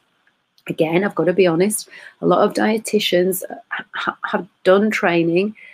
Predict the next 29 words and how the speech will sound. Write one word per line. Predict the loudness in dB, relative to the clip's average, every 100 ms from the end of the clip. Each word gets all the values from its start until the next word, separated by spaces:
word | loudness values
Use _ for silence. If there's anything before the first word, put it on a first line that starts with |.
| _ -4
that | -4 0
is | 0 0 -2 -6
years | -4 -2 -2 0
and | -2 -2
years | -4 -6
and | -4 -4
years | -4 -4 -8 -8 -10
out | -10 -12
of | -12
date | -8 -6 -6
with | -6 -8
current | -6 -4 -4 0
research. | 0 0 -6 -6 -12 -20 -18 -16 -16 -4
And | -2
so | 2
you | 2 4
need | 4 6 4
to | 2
be | -2 0 0 -2 -4
talking | -6 -6 -6
to | -8
somebody | -4 -2 -2 -4 -8 -4 -4 -4 0
who | 2 4
is | 2 -2 -6 _
up | 2 2 0 -20 -20 _ _
on | -2 -2
current | -2 -2 0 0 0 -2
nutritional | -2 -2 -8 -8 -6 -6 -4
information, | -6 -6 -6 -4 -4 -6 -8